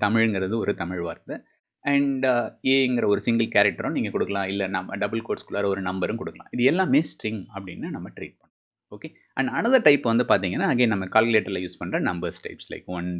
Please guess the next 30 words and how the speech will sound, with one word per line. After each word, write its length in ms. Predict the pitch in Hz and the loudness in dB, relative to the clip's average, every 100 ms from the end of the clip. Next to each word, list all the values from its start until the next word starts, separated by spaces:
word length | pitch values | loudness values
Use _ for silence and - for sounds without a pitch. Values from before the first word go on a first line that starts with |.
| 87 | -4
த்ரீ 100 | 90 95 | -4 -4
பாயிண்ட் 240 | 90 90 | -6 -6
ஃபோர், 260 | 92 92 90 | -8 -6 -6
மைனஸ் 340 | 92 90 90 - | -6 -8 -10 -6
டுவெல், 200 | 92 90 127 | -6 -4 2
whatever 320 | 123 120 123 98 | 4 6 6 4
it 100 | 80 - | -2 -12
is. 80 | - 98 | -12 -10
ஓகே, 140 | 98 - - _ | -8 -8 -12 _
so 140 | - 160 | -2 2
இது 100 | 156 | 6
எல்லாமே 360 | 170 208 202 175 | 8 8 8 4
வந்து 180 | 101 165 | 4 2
நம்பருங்கிற 580 | 175 107 117 120 104 90 85 | 4 6 6 6 4 0 0
டைப்ல 220 | 82 90 82 | -2 -2 -4
வரும். 200 | 135 240 - _ - | -4 -8 -12 _ 0
And 100 | 147 143 | 0 2
another 220 | 196 240 165 | 4 6 6
மூணாவது 440 | 151 180 175 147 117 | 6 6 6 6 4
ரொம்ப 160 | 156 | 4
இம்பார்ட்டன்ட்டான 640 | 127 117 143 139 127 127 147 | 4 6 4 4 4 2 2
டைப் 180 | - 104 104 | 0 -2 -2
வந்து 160 | 107 | -6
பார்த்தீங்கன்னா 400 | 117 90 90 92 123 | -6 -8 -8 -8 -8
பூலியன். 280 | 95 90 87 - | -6 -6 -8 -14
ஓகே, 140 | - - _ | -16 -16 _
இது 140 | - 240 | -2 2
வந்து 180 | 233 226 175 - | 2 2 2 2
நமக்கு 240 | 151 156 156 | 2 2 2
வந்து 140 | 151 | 4